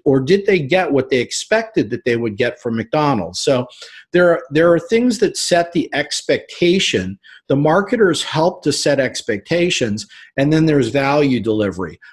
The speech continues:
We want to base, balance out our expectations and our customers' value delivery.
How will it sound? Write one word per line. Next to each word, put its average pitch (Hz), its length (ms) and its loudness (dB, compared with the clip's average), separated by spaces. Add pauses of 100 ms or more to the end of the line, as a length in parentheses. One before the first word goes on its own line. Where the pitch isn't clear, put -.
We 170 160 6
want 254 240 2
to 160 80 4
base, 147 540 2
balance 151 640 0
out 131 260 -2
our 110 220 -2
expectations 127 1200 -4
and 117 140 -4
our 110 100 -4
customers' 110 580 -6
value 110 440 -2
delivery. 92 600 -10